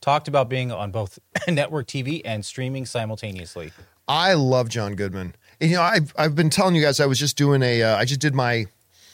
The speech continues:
Speaker 2: uh, rewatch of The West Wing. And I'd totally <coughs> forgotten that he was in it. He plays the president who takes over for President Bartlet when President Bartlet recuses himself because his daughter had been kidnapped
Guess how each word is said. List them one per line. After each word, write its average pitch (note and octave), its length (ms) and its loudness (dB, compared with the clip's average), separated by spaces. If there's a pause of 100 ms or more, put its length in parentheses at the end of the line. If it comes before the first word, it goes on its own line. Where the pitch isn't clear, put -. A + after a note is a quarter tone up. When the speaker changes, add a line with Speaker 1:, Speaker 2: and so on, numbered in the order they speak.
(360)
Speaker 2:
uh, A2 260 2
rewatch B2 800 2 (240)
of A2+ 420 2
The B2+ 40 0
West A#2+ 340 0
Wing. G2+ 360 -6 (720)
And C#3+ 160 0
I'd F3 180 0
totally F#3+ 300 2
<coughs> - 120 -2
forgotten D#3+ 280 2
that C3 160 2
he D3+ 100 0
was C3 240 2
in F#3 100 4
it. G2 180 -2
He C3+ 120 0
plays C#3 520 2
the C#3 100 -2
president C3+ 720 -2 (360)
who D#3+ 100 0
takes E3+ 400 0
over C#3 420 4
for C3 140 -6
President A#2 500 -2
Bartlet A#2 440 0
when B2+ 200 0
President C#3 400 0
Bartlet C3 380 0
recuses C#3+ 540 0
himself B2 420 2
because A#2 320 0
his A2 260 -2
daughter C3+ 440 0
had A2 140 -2
been G#2+ 140 -6
kidnapped G2+ 560 -6